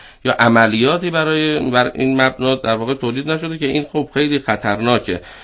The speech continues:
که من خواهشم اینه که، اه، من حالا بخوام به عنوان حالا جمله آخرم تو این بخش از صحبتم بگم، ببینید م-، من از شما سوال می‌پرسم، موشک امنیت درست می‌کنه یا ناامنی؟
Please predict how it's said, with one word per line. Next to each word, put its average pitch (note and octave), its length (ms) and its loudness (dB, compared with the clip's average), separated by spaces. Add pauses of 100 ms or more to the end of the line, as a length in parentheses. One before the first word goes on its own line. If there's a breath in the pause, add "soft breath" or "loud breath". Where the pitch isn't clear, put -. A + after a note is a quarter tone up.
(140 loud breath)
که D3 60 2
من D#3+ 220 2
خواهشم D#3+ 580 2
اینه E3+ 240 -2
که، E3 380 -2 (400 loud breath)
اه، B2 80 2 (920)
من C3+ 300 0
حالا C#3+ 180 0
بخوام D#3 420 -4
به A#2 60 -2
عنوان B2+ 280 0
حالا C3 180 -2
جمله B2 380 -2
آخرم B2 380 -2
تو A#2+ 140 -8
این A2 160 -6
بخش A2 220 -6
از G#2+ 120 -6
صحبتم A2 460 -4
بگم، B2+ 360 0 (400 loud breath)
ببینید E3 320 0
م-، D3 260 -2
من D#3+ 140 2
از D3 140 0
شما D3 160 4
سوال G2+ 240 0
می‌پرسم، F#2 480 -4 (260 soft breath)
موشک C#3 680 0 (140)
امنیت C3 640 4 (320)
درست C#3+ 280 -2
می‌کنه C#3 420 -2
یا C3+ 180 0
ناامنی؟ G2 540 0